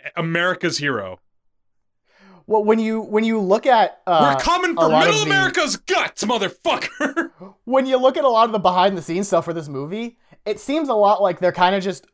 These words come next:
Speaker 2: pulling at strings to get people onto the film to begin with.
Speaker 1: Yeah.
Speaker 2: Apparently, they tried to get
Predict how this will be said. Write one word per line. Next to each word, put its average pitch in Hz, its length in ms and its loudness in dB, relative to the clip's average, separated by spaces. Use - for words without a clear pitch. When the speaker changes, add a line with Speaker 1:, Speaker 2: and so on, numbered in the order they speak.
Speaker 2:
pulling 175 440 2
at 156 160 0
strings 147 580 -8
to 165 100 -6
get 143 300 -6
people 156 500 -10
onto 160 440 0
the 139 120 -4
film 143 320 -2
to 143 100 -14
begin 127 340 -12
with. 113 240 -20
Speaker 1:
Yeah. 135 180 -6
Speaker 2:
Apparently, 233 380 4
they 180 140 0
tried 240 400 0
to 220 40 -6
get 190 220 0